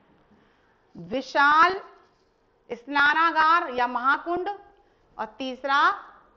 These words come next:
अजायब घर। पहला आता है बौद्ध स्तूप। सिंधु घाटी सभ्यता का सबसे पुराना लैंडस्केप बौद्ध स्तूप है, जो पच्चीस फुट ऊंचे चबूतरे पर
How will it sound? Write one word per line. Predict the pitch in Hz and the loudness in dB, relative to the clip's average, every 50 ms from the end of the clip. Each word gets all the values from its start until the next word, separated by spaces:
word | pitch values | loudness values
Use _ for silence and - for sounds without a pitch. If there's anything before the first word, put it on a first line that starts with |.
| _ - | _ -8
अजायब | 196 214 208 233 220 208 208 214 208 196 180 160 | -6 -6 -2 -2 0 0 0 -2 -4 -6 -8 -10
घर। | 156 147 175 143 143 - _ _ _ _ _ _ _ _ _ _ _ _ _ _ _ _ _ _ _ _ _ _ _ _ _ _ _ _ _ - | -14 -12 -12 -14 -14 -16 _ _ _ _ _ _ _ _ _ _ _ _ _ _ _ _ _ _ _ _ _ _ _ _ _ _ _ _ _ -4
पहला | 277 302 311 359 440 453 | -2 -2 0 2 2 4
आता | 427 392 381 392 392 | 4 4 4 4 2
है | 392 370 330 311 339 | 2 2 0 0 -2
बौद्ध | 349 214 220 220 220 220 190 196 190 | -4 -2 -2 -2 -2 -2 -4 -10 -14
स्तूप। | - - _ - 156 147 139 _ _ _ _ _ _ _ _ _ _ _ _ _ _ _ _ _ _ _ _ | -14 -16 _ -18 -18 -18 -18 _ _ _ _ _ _ _ _ _ _ _ _ _ _ _ _ _ _ _ _
सिंधु | 302 330 339 359 381 415 440 466 480 453 | -4 -4 -2 -2 0 0 0 0 0 0
घाटी | 311 285 285 285 294 285 - 370 403 415 | 0 0 0 0 0 -2 -4 -6 -6 -6
सभ्यता | 392 - 294 254 233 285 294 - 320 330 349 | -4 -4 -6 -4 -6 -10 -4 0 2 2 2
का | 330 370 370 392 | 2 2 0 0
सबसे | 381 359 302 294 - - 330 330 | 0 -2 -6 -6 -6 -8 -10 -10
पुराना | - - 269 269 254 247 247 254 262 254 269 277 | -8 -8 -4 -2 -2 -2 -2 -2 -2 -2 -2 -2
लैंडस्केप | 277 254 240 247 247 254 247 247 - _ _ 254 254 269 220 | -2 -4 -6 -6 -6 -8 -12 -14 -16 _ _ -6 -6 -4 -4
बौद्ध | 202 214 214 214 208 220 | -6 -6 -6 -6 -6 -12
स्तूप | - - _ 247 262 277 - 285 | -16 -14 _ -12 -12 -10 -8 -8
है, | 302 330 359 - - _ _ _ _ _ _ _ _ _ _ _ 214 | -8 -8 -8 -12 -18 _ _ _ _ _ _ _ _ _ _ _ -18
जो | 190 190 330 392 403 | -8 -2 -2 -2 -2
पच्चीस | - - 302 294 294 - - - 359 381 453 480 466 - - - | -2 -2 -4 -4 -4 -6 -14 -6 -2 -2 0 -2 -2 -6 -6 -4
फुट | 392 392 - | -4 -4 -4
ऊंचे | - 254 294 302 294 294 370 359 370 | -8 -8 -8 -8 -8 -6 -6 -6 -6
चबूतरे | 359 - 294 262 247 262 262 254 - 262 254 233 | -4 -4 -6 -6 -6 -8 -12 -10 -6 -4 -4 -4
पर | 240 - 254 247 214 180 170 - - - | -2 0 0 0 0 0 -4 -12 -20 -20